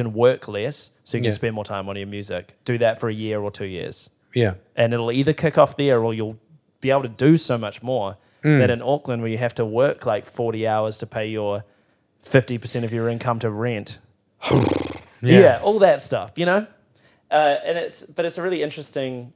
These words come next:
Speaker 1: it's a really interesting, I think it'll be a really interesting place in the next five years.
Speaker 2: It'll continue to be.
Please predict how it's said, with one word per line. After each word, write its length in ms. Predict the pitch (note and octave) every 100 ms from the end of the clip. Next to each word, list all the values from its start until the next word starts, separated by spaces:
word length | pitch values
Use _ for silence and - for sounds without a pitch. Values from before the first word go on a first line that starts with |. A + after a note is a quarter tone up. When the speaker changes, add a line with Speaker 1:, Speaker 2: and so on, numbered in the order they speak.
| -
Speaker 1:
it's 120 | C3+
a 60 | C3+
really 240 | C#3+ C3+
interesting, 540 | B2+ C3 B2 B2 A#2
I 80 | A#2
think 160 | B2+ D#3
it'll 80 | C#3+
be 80 | C3+
a 80 |
really 240 | A#2+ B2 A#2+
interesting 300 | A#2 - A2
place 260 | A2 A2
in 60 | -
the 80 | G#2+
next 460 | G#2 G2+ - - - - _ - -
five 260 | A#2+ A2
years. 500 | G#2 G#2 G2 - - - _ _ _ _ _ _
Speaker 2:
It'll 160 | D3 C3+
continue 560 | - B2 - C3 A#2+
to 140 | G#2+ G2+
be. 260 | F#2 F2